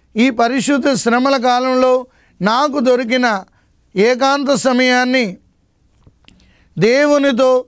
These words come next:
గడపడానికి సిద్ధపడుతున్నానా? దేవునితో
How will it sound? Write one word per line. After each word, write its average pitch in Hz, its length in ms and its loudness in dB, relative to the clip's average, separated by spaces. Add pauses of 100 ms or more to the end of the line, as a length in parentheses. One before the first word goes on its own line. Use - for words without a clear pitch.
(300)
గడపడానికి 254 1000 0 (300)
సిద్ధపడుతున్నానా? 240 1400 0 (1800)
దేవునితో 277 880 2